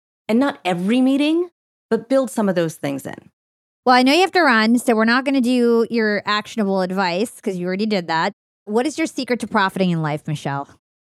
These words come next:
Speaker 1: Relationships, of course. <laughs> It's network, not for need or for now, but build the relationships that you want to, that you get to, that will sustain you all the way through.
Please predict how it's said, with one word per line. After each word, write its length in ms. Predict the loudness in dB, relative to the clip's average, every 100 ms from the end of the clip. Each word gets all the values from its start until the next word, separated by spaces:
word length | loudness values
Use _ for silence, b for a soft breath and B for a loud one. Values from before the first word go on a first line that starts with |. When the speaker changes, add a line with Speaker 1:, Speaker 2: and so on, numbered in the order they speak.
| _ _
Speaker 1:
Relationships, 1080 | -2 0 0 0 2 2 2 2 0 2 0
of 160 | 2
course. 540 | 2 6 6 8 6 4
<laughs> 920 | 2 4 6 6 4 2 2 0 0 _ _ _ _ _ -18 -16 B B B _ _ -2
It's 320 | -2 -2 -20 _ _ _ _ _ _
network, 640 | -2 0 0 0 -2 -4 -6
not 220 | -4 -4
for 100 | -4
need 320 | -2 0 -2
or 60 | -2
for 160 | -4 -6
now, 520 | -4 -4 -6 -8 -12 _ _ _ _
but 240 | -6 -4 0
build 160 | 0
the 60 | 0
relationships 540 | 0 -2 -4 -6 -6
that 120 | -6
you 120 | -6 -4
want 260 | -4 -6
to, 260 | -4 -4 -2
that 120 | -4
you 100 | -6
get 260 | -4 -4 -4
to, 360 | -4 -2 -4 -8 _ _ -4
that 240 | -2 -2
will 140 | -2
sustain 540 | -4 -6 -8 -4 0 0
you 180 | 0 -2
all 160 | -6
the 100 | -8
way 120 | -8 -12
through. 260 | -12 -14